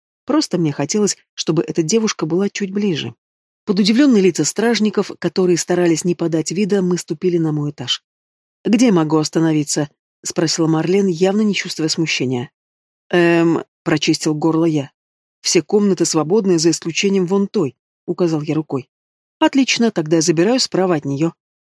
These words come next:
Огненная Магиана направилась решительным шагом вперёд, а я поспешил за ней. «Эту лучше не брать», — чувствовал себя странно, взволнованно, чего отродясь не было. «Почему?» —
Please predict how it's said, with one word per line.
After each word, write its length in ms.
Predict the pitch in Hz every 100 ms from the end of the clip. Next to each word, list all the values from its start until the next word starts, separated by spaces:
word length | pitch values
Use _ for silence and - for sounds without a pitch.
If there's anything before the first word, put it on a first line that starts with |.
| _ _
Огненная 400 | 190 165 160 160
Магиана 380 | 156 147 214 214
направилась 520 | 160 160 165 156 156
решительным 520 | 170 160 165 156 160
шагом 320 | 160 165 160 156
вперёд, 400 | - 226 262 - _ -
а 100 | 180
я 140 | 185
поспешил 440 | 247 208 - 170 165
за 140 | 160
ней. 260 | 156 135 - _ _ _ _ _ _ -
«Эту 340 | 165 208 240
лучше 320 | 165 151 180
не 100 | 165
брать», — 400 | 147 139 135 - _ _ _ _ _
чувствовал 360 | - 185 - 160
себя 220 | 151 151
странно, 420 | 139 180 190 190
взволнованно, 720 | 165 156 151 180 220 208 202 190
чего 240 | - 180
отродясь 420 | 180 175 165 170 175
не 120 | 139
было. 220 | 139 135 _ _ _ _ _
«Почему?» — 460 | - 147 - 214 175